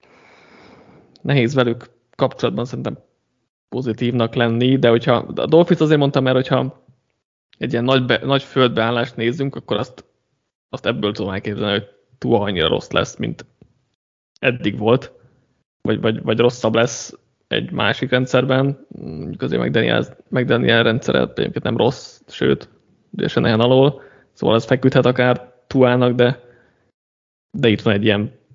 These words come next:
földbeállás faktor szerintem, de nem, nem mondom, hogy erre is fogadnék, csak a, a Dolphins az egyébként nem egy ilyen, nem, nem rossz egy ilyen boom or bust csapatnak, mert tényleg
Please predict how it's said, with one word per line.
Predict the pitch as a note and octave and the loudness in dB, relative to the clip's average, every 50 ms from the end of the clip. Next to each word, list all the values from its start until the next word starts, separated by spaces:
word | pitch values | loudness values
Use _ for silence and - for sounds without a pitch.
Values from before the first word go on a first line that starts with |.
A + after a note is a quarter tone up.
| _ _ _ _ - | _ _ _ _ -4
földbeállás | - C3+ A#2+ A2 A#2 A2+ A2 A2+ A2+ A#2 A#2 - | 2 4 4 4 4 4 2 2 2 2 0 -2
faktor | - - C3 B2 - - A#2+ A2+ A2 | -2 -2 -2 -4 -2 -4 -4 -4 -2
szerintem, | - A#2 A#2 A2+ A2+ A2 - A2+ A2+ A#2+ C#3+ D3 - - _ _ _ _ _ _ _ _ _ _ - | 0 -2 -2 0 -2 -4 -4 -4 -4 -4 -6 -10 -14 -20 _ _ _ _ _ _ _ _ _ _ -2
de | - F#2 F#2+ G2+ | 0 0 0 0
nem, | A#2 A#2+ - - G2+ | -2 -4 -4 -4 -4
nem | B2 A#2 G#2+ - | -4 -4 -4 -4
mondom, | - F#2+ F#2 - - | -4 -6 -6 -4 -4
hogy | G2 G2+ | -2 -2
erre | G2 F#2 F#2 | 0 0 0
is | F#2+ - | -2 -4
fogadnék, | - - A2 A2 B2+ C#3 E3 F3 F3+ F3 E3+ F3 | -4 -4 0 2 2 2 4 2 2 2 0 0
csak | - - C3+ - - _ _ _ _ _ _ _ _ _ _ _ _ _ _ - - _ _ _ _ _ _ _ _ _ _ _ _ _ _ | -4 -8 -8 -8 -12 _ _ _ _ _ _ _ _ _ _ _ _ _ _ -20 -20 _ _ _ _ _ _ _ _ _ _ _ _ _ _
a, | - B2 A#2 | -8 -4 -2
a | - C#3 | 0 4
Dolphins | D#3 F#3 G#3+ G#3 A3 F3+ F3+ | 4 4 6 4 4 2 2
az | E3+ D#3+ | 4 4
egyébként | E3 E3 D#3+ F3 E3+ | 4 4 4 2 2
nem | E3+ D3+ | 2 2
egy | C3+ | 2
ilyen, | B2+ B2+ B2 | 2 2 2
nem, | C#3+ D3 C#3 - | 2 0 -2 -2
nem | - C#3+ C#3 B2+ | -4 -4 0 0
rossz | A#2+ A#2+ - | 0 0 0
egy | A#2+ A2+ A#2 A2 | -2 -2 -2 -2
ilyen | A#2 A2+ A#2 A2 - _ | -4 -4 -6 -8 -12 _
boom | - D3+ C#3+ C3+ B2 A#2+ | -12 -6 -4 -2 -2 2
or | A2+ G#2+ G#2+ A2 | 2 2 2 2
bust | A2 G#2+ - - - | 2 0 0 -2 -6
csapatnak, | - A#2 - G#2+ A2 - - A#2+ - - | -6 -4 -2 -4 -4 -4 -6 -8 -8 -6
mert | B2+ B2+ A#2 | -8 -8 -6
tényleg | A#2 B2+ C2 A#1+ - - - | -4 -4 -4 -4 -4 -6 -8